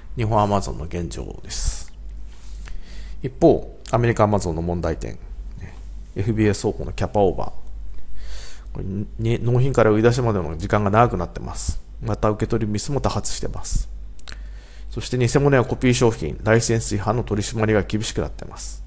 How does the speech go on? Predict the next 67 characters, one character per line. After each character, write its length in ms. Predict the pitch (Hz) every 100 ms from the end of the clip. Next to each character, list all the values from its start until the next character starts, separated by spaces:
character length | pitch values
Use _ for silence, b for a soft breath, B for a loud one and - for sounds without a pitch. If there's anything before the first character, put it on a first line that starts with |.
| - - - -
ね。 140 | - - b b b b b b -
え 240 | - - -
ー、 80 | - -
昔 260 | - 156
か 100 | -
ら 60 | 170
や 80 | 156
っ 40 |
て 60 | 165
る 80 |
出 160 | 127 -
品 120 | 107
者 120 | 98 87
さ 120 | 76
ん 20 |
は 60 | -
ね、 240 | 95 98 - - -
も 80 | -
う 40 | 113
問 160 | 120
題 160 | 120 123
な 80 | 120
い 60 | 113
取 120 | 95
引 160 | -
を 60 | 85
ず 100 | 95
っ 20 |
と 100 | -
積 140 | - 113
み 80 | 113
重 240 | 113 113
ね 80 | 101
て 100 | 92
ま 100 | 82
す 80 | -
か 100 | 69
ら、 160 | 65 - B B B -
あ 60 |
ん 80 | 113
ま 80 | 110
り 80 | 107
こ 100 | 101
の 140 | 92
証 160 | - 107
拠 80 |
を 80 | 98
出 100 | 98
せ 120 | -
っ 20 | -
て 120 | 98
き 120 | -
ま 120 | 95
せ 140 | 95 95
ん 60 |
け 100 | -
ど、 200 | - - - B B B B
え 300 | - - - -
ー、 20 |
新 180 | - 160
規 120 | 110
で 80 | 73
始 220 | 90 98
め 100 | 92
る 80 | 71
と、 140 |
も 80 | 50